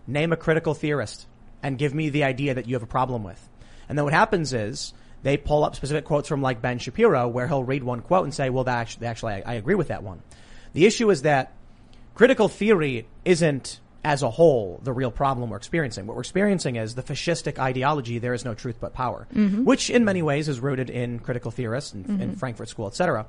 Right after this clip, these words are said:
Speaker 1: But it's, it's, it's well beyond any particular identity group, race,
Speaker 2: Yeah.
Speaker 1: or, or,
Speaker 2: Oh, yeah.
Speaker 1: or, or gender. It is just a group of people who will claim harm in any way and exploit the system in any way. And right now they found an attack vector.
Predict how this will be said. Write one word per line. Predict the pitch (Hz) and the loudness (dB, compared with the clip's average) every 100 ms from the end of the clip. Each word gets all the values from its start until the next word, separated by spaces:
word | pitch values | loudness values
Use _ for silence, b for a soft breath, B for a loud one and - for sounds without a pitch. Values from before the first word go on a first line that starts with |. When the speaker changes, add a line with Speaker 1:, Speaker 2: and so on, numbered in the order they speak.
| B B B B | B B B B
Speaker 1:
But | 160 170 | 4 4
it's, | - | 2
it's, | 147 - | -4 -2
it's | 160 131 | -4 0
well | 151 214 196 | 2 4 2
beyond | 190 160 143 127 123 - - - - - - | 0 0 0 -2 -6 -10 -18 -20 -20 -20 -2
any | 151 170 | 2 2
particular | 160 156 147 165 160 147 139 123 - - | 4 2 2 2 4 6 4 2 -2 -4
identity | 139 139 123 | -2 -2 -4
group, | 120 120 - - - | -4 -4 -4 -8 -4
race, | 135 131 | 0 2
Speaker 2:
Yeah. | 208 - - - - 143 | 0 0 -10 -16 -6 -2
Speaker 1:
or, | 123 | 0
or, | 110 214 | 2 4
Speaker 2:
Oh, | |
yeah. | 208 | 4
Speaker 1:
or, | 117 | 2
or | 127 123 | -2 2
gender. | 185 143 107 b b b | 2 2 -4 b b b
It | 156 | 2
is | 156 - | 2 0
just | - 170 196 - | 2 2 2 -4
a | |
group | 143 165 185 | -2 2 4
of | 233 | 2
people | - 123 104 123 - b b b b | 2 -6 -6 -6 -10 b b b b
who | 160 160 | 4 6
will | 156 143 | 6 4
claim | - 160 165 165 | 0 0 2 0
harm | 127 185 147 113 160 - - - - - - | 2 2 4 0 -6 -10 -20 -20 -20 -20 -6
in | 143 | -6
any | 151 165 220 | -2 0 2
way | 220 131 104 101 113 | 2 0 -4 -10 -10
and | 143 | -8
exploit | 170 - - 156 180 175 | -6 -8 -2 2 2 2
the | |
system | 165 147 - 139 | -2 -2 -4 -4
in | 139 | -4
any | 131 | -6
way. | 110 92 | -6 -6
And | 117 | -2
right | 156 190 | 0 0
now | 175 | 0
they | 160 | -2
found | 160 147 | -2 -4
an | 139 | -4
attack | 113 117 107 | -6 -8 -8
vector. | 98 90 | -12 -12